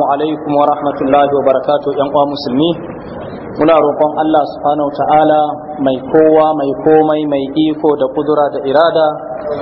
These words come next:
da ya karɓa mana kyawawan ayyukanmu na alkhairi, ya gafarta mana kurakuranmu da zunubanmu da takaita mu, ya ƙara mana imani da himma da ikhlasi,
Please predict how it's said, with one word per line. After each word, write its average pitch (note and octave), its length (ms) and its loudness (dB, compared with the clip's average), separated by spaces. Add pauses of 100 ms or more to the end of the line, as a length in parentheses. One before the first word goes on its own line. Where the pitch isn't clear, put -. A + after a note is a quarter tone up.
(640)
da C#3+ 180 0
ya C#3 80 6
karɓa E3 320 4
mana D3+ 200 0
kyawawan D#3+ 680 0
ayyukanmu D3+ 500 0
na C#3 120 2
alkhairi, D3+ 520 2 (960)
ya - 120 -2
gafarta D#3 560 2
mana D#3 240 0
kurakuranmu D3 680 -2
da C#3+ 140 -2
zunubanmu C3+ 480 0
da C3 100 0
takaita D#3 460 0
mu, C#3+ 140 -2
ya C3+ 100 0
ƙara D3 300 0
mana C#3 200 -4
imani D3+ 540 2
da C3 100 0
himma D3 320 0
da C#3 80 0
ikhlasi, C#3+ 540 0